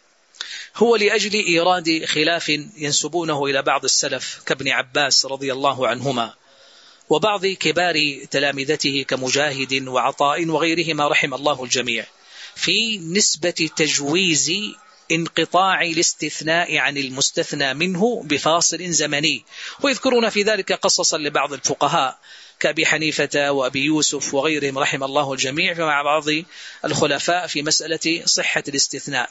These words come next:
يذكر عن ابن عباس وهو مروي في مستدرك الحاكم أنه كان يرى الاستثناء ولو بعد سنة،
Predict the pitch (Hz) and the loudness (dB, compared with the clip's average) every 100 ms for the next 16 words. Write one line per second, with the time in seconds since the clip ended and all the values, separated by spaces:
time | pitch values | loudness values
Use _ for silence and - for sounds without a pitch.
0 | - 175 190 202 170 175 156 151 135 156 | 0 0 2 2 2 -2 -2 -2 -2 0
1 | 165 - 147 147 143 151 170 143 135 131 | 0 0 -2 -2 -2 -2 0 -2 -2 -6
2 | 120 - - - - - - 165 170 160 | -6 -10 -16 -14 -14 -4 -2 0 0 0
3 | 151 - 175 185 170 165 160 147 - 190 | 0 2 0 -2 -4 -2 -2 -2 0 0
4 | 185 156 170 185 160 165 - 160 - 170 | 0 0 2 2 2 -2 -2 -6 -2 0
5 | 180 180 170 156 147 147 139 139 127 147 | 0 0 2 4 4 2 0 2 0 0
6 | 123 | -6